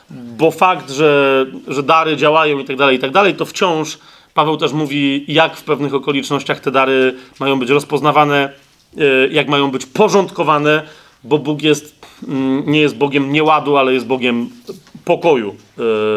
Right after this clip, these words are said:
także na wszystkich naszych, e, z-, zgromadzeniach i być może niektórzy będą skonfrontowani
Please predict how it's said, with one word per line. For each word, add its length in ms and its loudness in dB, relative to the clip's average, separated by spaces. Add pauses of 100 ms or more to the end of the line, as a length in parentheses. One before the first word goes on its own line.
(280)
także 300 0
na 180 0
wszystkich 380 -14
naszych, 500 -8 (460)
e, 40 -8
z-, 640 0
zgromadzeniach 760 0
i 40 -10
być 140 -6
może 180 -2
niektórzy 300 -2
będą 280 -2
skonfrontowani 880 -2